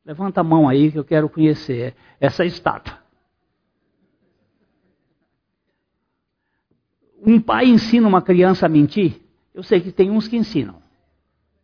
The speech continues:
Tem uns que ensinam. Mas a maioria não vai ensinar uma criança a mentir. E, e,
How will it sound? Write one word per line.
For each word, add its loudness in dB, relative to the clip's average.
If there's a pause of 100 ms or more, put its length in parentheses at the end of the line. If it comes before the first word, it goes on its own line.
Tem -14
uns -6
que -10
ensinam. -6 (800)
Mas 0
a 0
maioria 2
não 0
vai 2
ensinar 0
uma 0
criança -2
a 0
mentir. -2 (320)
E, 2 (200)
e, -20